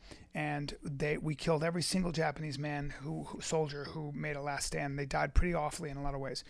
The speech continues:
Um, but a lot of, we lost a lot of Marines, a lot of Marines. And, um, it was toward the end of the war. And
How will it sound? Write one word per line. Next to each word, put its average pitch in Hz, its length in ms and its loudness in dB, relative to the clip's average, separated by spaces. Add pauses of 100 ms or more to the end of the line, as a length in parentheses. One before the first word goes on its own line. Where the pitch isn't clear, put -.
(420)
Um, 147 360 6 (320)
but 160 300 4
a 165 60 4
lot 165 200 10
of, 196 100 4
we 170 80 2
lost 165 240 4
a 175 60 0
lot 160 140 6
of 170 60 2
Marines, 147 440 -2 (100)
a 160 60 -2
lot 156 160 2
of 151 80 -2
Marines. 147 340 -4 (360)
And, 160 480 0
um, 147 360 2 (100)
it 165 60 2
was 151 100 0
toward 160 200 4
the 175 100 0
end 175 100 2
of 175 40 2
the 196 80 0
war. 156 360 0 (500)
And 165 360 2